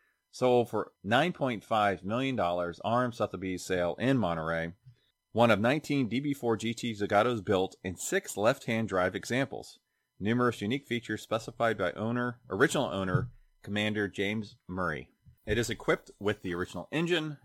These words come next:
extremely well sorted in the Andrews tradition, the ultimate vintage Aston Martin, period. Interesting. All right, so again, that one sold for nine point five million dollars. All right, two more to go. And both of these are from Gooding at the Monterey sale.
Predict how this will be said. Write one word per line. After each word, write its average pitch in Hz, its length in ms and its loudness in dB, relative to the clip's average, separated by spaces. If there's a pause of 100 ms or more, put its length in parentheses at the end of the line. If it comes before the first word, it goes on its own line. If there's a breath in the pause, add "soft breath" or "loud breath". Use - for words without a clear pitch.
extremely 120 460 0
well 123 220 2
sorted 113 480 0 (320)
in 95 120 -4
the 92 120 -6
Andrews 104 380 -2
tradition, 101 600 -6 (480)
the 98 100 -2
ultimate 127 360 -2
vintage 104 480 -4 (100)
Aston 101 320 -4
Martin, 87 340 -4 (220)
period. 98 520 -4 (380)
Interesting. 60 480 -16 (100)
All 82 80 -6
right, 80 180 -6
so 92 100 -12
again, 92 260 -6
that 98 160 -2
one 107 140 -8
sold 90 320 -6
for 92 80 -10
nine 85 240 -8
point 87 320 -12
five 76 300 -8 (440)
million 87 360 -4
dollars. 95 480 2
All 123 120 4
right, 131 240 4
two 170 140 -4
more 170 160 0
to 151 60 -2
go. 123 340 2 (480)
And 104 140 -6
both 139 200 4
of 156 80 -4
these 120 280 0
are 101 180 0
from 101 240 -4
Gooding 104 540 -2 (140)
at - 180 -6
the 101 60 -6
Monterey 98 460 -2
sale. 80 440 -6